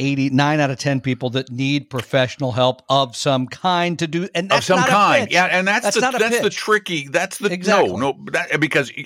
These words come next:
Speaker 2: as you said, of some kind.
Speaker 1: Correct.
Speaker 2: That may not be hiring someone. That may be,
Speaker 1: No.
Speaker 2: maybe like, you need to listen to Talking Real Money all the time
Speaker 1: Bingo.
Speaker 2: just to keep you on track. That's, that can, this can be help.
Speaker 1: Yeah, and,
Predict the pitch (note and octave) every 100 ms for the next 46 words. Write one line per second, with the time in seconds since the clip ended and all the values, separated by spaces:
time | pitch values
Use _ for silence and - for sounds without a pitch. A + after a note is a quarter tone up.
0 | - D3 C3+ C3+ C3 - B2+ B2+ A2 -
1 | D#3 C#3 B2 A2+ - F3 D#3 F2 - F#3+
2 | F#3+ G3 A3+ A#3 G#3 G3 D3+ D#3 - D#3+
3 | F3+ C#3+ G#2+ - A2+ F2 D2 G2 F#3 F#3
4 | D3+ C4+ G#3+ C3+ D3 C#3+ C3+ C3+ - -
5 | - C#3+ E3+ F3+ E3 D3+ C3 D#3 D#3 D3+
6 | B2+ D3 - C#3+ D3 D3 B2+ A#2+ B2+ B2
7 | C#3+ E3 A#2+ F#2+ E2+ E2 F#2 D#2 D#2 D#2
8 | - G#3 E3+ G#2+ A2+ B2+ G2 A#2 A2+ A2+
9 | E3+ D#3 - C3 C#3+ - C#3 D#3+ G3+ G3
10 | D3+ C3 C3+ B3 A3 - - D#3 C#3 E3+
11 | E3 D3+ A3 - _ _ _ _ _ _
12 | _ - D3+ F3+